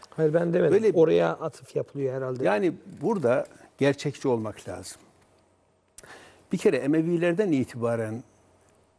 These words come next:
Speaker 2: oluşan din İslam değil. Bunu ben çok kesin olarak söylüyorum. İkinci cümlemi söyleyeyim.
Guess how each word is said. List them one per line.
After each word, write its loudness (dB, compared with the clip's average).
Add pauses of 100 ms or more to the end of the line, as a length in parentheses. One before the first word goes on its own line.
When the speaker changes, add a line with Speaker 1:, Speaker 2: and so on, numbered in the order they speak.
Speaker 2:
oluşan 2
din -4
İslam -2
değil. -10 (1200)
Bunu 2
ben 6
çok -4
kesin -4
olarak -2
söylüyorum. -8
İkinci 2
cümlemi 2
söyleyeyim. -6